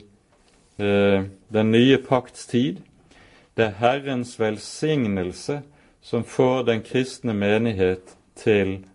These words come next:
å vokse. Det er altså noe som ikke kan virkes gjennom noe mennesker selv prøver å foreta seg, få til. Det er noe som må gis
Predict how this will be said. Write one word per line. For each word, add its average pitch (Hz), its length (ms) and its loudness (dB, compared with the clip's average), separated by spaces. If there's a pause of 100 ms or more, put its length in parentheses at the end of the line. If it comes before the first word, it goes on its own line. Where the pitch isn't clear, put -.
(100)
å 107 140 -2
vokse. 78 480 -6 (1200)
Det 113 80 0
er 123 80 4
altså 135 260 2
noe 131 240 4
som 135 220 -2
ikke 175 480 2
kan 120 400 0
virkes 120 760 0
gjennom 110 400 2
noe 113 400 6 (400)
mennesker 113 800 0
selv 101 640 0
prøver 113 560 4
å - 100 -2
foreta 110 720 2
seg, 127 400 -2
få - 260 -8
til. 139 360 2 (640)
Det 110 80 -4
er 104 80 -2
noe 117 200 2
som 120 220 -2
må 107 140 2
gis 123 640 -2